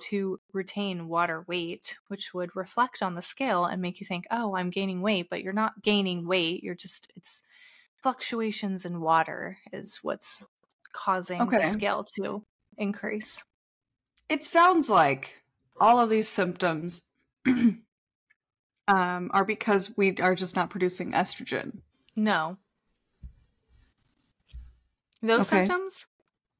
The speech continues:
Speaker 1: I, well,
Speaker 2: All
Speaker 1: I
Speaker 2: these,
Speaker 1: mean,
Speaker 2: like, terrible symptoms is the lack of estrogen.
Speaker 1: it's a, it ca-, it's a lack of both. Like, you really
Speaker 2: Yeah.
Speaker 1: think of when you're feeling great, when we feel great in ovulation, it's because both of those are kind of in,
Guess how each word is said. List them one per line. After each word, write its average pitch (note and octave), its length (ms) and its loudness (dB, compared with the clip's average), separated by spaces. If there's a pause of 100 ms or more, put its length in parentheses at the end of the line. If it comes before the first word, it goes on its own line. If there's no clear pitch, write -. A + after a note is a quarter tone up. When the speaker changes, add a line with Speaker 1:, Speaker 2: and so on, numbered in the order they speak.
(360)
Speaker 1:
I, F#3+ 140 2
well, B3+ 100 0
Speaker 2:
All B3+ 180 10
Speaker 1:
I C4+ 120 4
Speaker 2:
these, C4+ 100 4
Speaker 1:
mean, C4+ 80 -2
Speaker 2:
like, C4 180 2
terrible B3 360 4
symptoms A#3+ 600 0
is F3 140 -2
the F#3 120 6
lack F#3 600 4 (120)
of C3+ 520 4
estrogen. E3 840 -2 (340)
Speaker 1:
it's - 240 -4
a, C#4+ 240 0
it B3+ 160 -4
ca-, - 220 -12
it's A3+ 160 -12
a A#3 60 -4
lack A#3+ 300 0
of G3 140 -8
both. - 800 -8
Like, A#3+ 220 -2
you C4 140 -4
really D4+ 300 -2
Speaker 2:
Yeah. B3 160 8
Speaker 1:
think C#4+ 180 2
of F4 140 0
when C4 240 0
you're A#3+ 160 0
feeling B3 420 0
great, G3+ 540 0
when G#3+ 220 0
we C#4+ 140 0
feel E4+ 220 0
great A3 340 -2
in G#3+ 160 -2
ovulation, G#3+ 680 -2
it's G#3+ 120 -10
because G#3+ 280 -4
both G#3+ 300 2
of A#3+ 140 -4
those G#3 320 2
are F#3 120 0
kind G#3 280 -4
of G3+ 80 -2
in, F3+ 300 -6